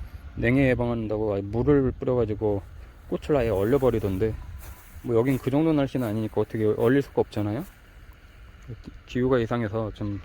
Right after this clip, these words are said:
여러 나라가 좀 고생하는 것 같습니다. 사과꽃도 얼려-, 얼려서 하는 것도 처음 봤고요.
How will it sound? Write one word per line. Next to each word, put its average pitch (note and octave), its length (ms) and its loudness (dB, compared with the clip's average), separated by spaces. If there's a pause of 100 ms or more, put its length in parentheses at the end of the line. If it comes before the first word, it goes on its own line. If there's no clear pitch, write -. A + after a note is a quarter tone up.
여러 B2+ 180 6
나라가 A#2+ 340 2
좀 A2 140 -6
고생하는 A#2 420 -2
것 G#2+ 60 -2
같습니다. F2+ 380 -8 (680)
사과꽃도 B2+ 640 -2
얼려-, A2 280 6
얼려서 B2 360 4
하는 A#2 200 -4
것도 G#2 180 -6
처음 C#3+ 200 -4
봤고요. A#2 380 -4